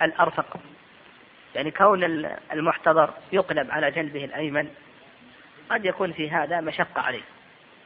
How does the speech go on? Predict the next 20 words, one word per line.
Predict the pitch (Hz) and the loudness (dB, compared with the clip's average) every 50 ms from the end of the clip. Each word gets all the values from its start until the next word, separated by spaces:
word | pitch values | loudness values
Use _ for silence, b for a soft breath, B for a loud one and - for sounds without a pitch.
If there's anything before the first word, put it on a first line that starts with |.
| - - - - - - - | -20 -20 -20 -20 -20 -18 -10
وعلى | - - 214 208 | -2 0 2 4
هذا | 196 208 202 185 160 | 4 4 4 4 2
نقول | 156 156 - 175 175 156 | 0 -2 0 0 0 0
الأحسن | 131 - - - - 165 - - - 185 180 190 185 170 - - - - - | -2 -4 -4 -2 -2 -2 -2 -2 -2 0 0 0 -2 -8 -12 -16 -18 -20 -14
والأصوب | - 98 117 - - - 170 165 - 170 170 180 185 180 - - - - - - - - - - - - - - - - - - | -12 -12 -12 -4 -2 -2 -2 0 0 2 2 2 2 0 -6 -16 -20 -20 -20 -20 -20 -20 -20 -20 -20 -20 -20 -20 -20 -16 -4 -2
أنه | 160 175 175 170 165 156 156 165 170 165 151 | -2 -2 0 -2 -2 -2 -2 0 -2 -2 -2
يكون | 143 143 - - 175 175 151 151 | -2 -4 -4 -2 -2 -2 0 -2
على | 139 139 156 147 147 151 143 139 | -2 -2 -2 0 0 -2 -2 -2
جنبه، | 135 156 160 147 139 127 139 139 151 156 160 160 156 156 - - - - - - | -2 -4 -4 -4 -6 -8 -8 -6 -4 -2 -2 -2 -2 -4 -8 -12 -20 -8 -4 -2
أنه | 143 156 156 160 151 147 151 147 | -2 -2 -2 -2 -4 -2 -2 -2
يكون | 135 127 - - 170 165 151 147 | -4 -4 -4 -4 -2 -2 -2 -2
على | 139 - 147 151 151 147 135 135 | -2 -2 -2 0 0 0 0 0
ظهره، | 147 147 139 143 127 - - - - - - - - - - - - - - | -2 -2 -4 -4 -8 -10 -12 -18 -20 -20 -20 -20 -20 -20 -20 -20 -18 -16 -16
يكون | 113 - 165 165 147 151 156 156 - - - - - - - - - - - - - - - 156 | -8 -4 -2 -2 0 0 -2 -2 -4 -6 -12 -20 -20 -20 -20 -20 -20 -20 -20 -20 -20 -6 -4 -2
الأرفق، | 151 - 165 170 165 - - 135 - 170 | 2 4 4 4 4 2 -2 -6 0 0
والأرفق | 170 170 - - 185 180 180 180 175 165 - | 0 0 4 4 2 2 4 2 0 0 0
أن | - 151 151 | -4 -6 -4
يكون | 147 147 147 - 175 165 151 | -4 -6 -4 -4 -4 -4 -2
على | 127 - 165 156 143 147 143 135 | -2 -2 0 2 2 2 2 2
ظهره. | 143 131 127 131 123 120 131 135 | 0 -4 -4 -8 -10 -10 -10 -10